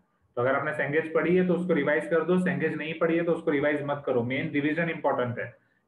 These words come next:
यहाँ पे बच्चे ये भूल जाते हैं कि दो साल में उन्होंने पढ़ा क्या था। यहाँ पे बच्चे ये भूल जाते हैं कि एकदम स्टार्टिंग में पढ़ा क्या था।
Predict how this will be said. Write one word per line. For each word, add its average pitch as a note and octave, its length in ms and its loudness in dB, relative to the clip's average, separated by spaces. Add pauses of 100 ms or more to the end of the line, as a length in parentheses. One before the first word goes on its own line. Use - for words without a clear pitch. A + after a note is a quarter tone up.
यहाँ C3 140 0
पे D#3 100 -2
बच्चे D3+ 280 0
ये D3 180 4
भूल E3+ 260 4
जाते F3 260 2
हैं F3 100 0
कि F3+ 80 0
दो D#3 200 2
साल E3+ 180 0
में E3+ 60 0
उन्होंने E3 240 0
पढ़ा C#3+ 300 0
क्या C3 220 -2
था। A2 260 -6
यहाँ A#2+ 140 -2
पे D#3 100 -2
बच्चे D3+ 240 -2
ये D#3 140 0
भूल E3 220 2
जाते E3 200 2
हैं F3 100 0
कि E3+ 60 -4
एकदम E3 200 -4
स्टार्टिंग D#3+ 340 -2
में E3 140 -2
पढ़ा C#3 220 2
क्या B2+ 260 -2
था। - 280 -12